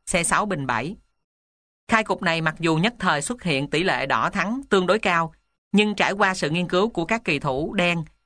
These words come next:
đã phá giải được đến trung cục. Sau khi đổi quân,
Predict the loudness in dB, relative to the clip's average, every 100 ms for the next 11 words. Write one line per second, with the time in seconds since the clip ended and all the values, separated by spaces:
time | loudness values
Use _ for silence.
0 | _ 0 2 2 -2 0 0 2 0 0
1 | 0 -2 0 0 0 2 2 2 0 -2
2 | _ _ _ _ 0 0 2 0 2 2
3 | 2 0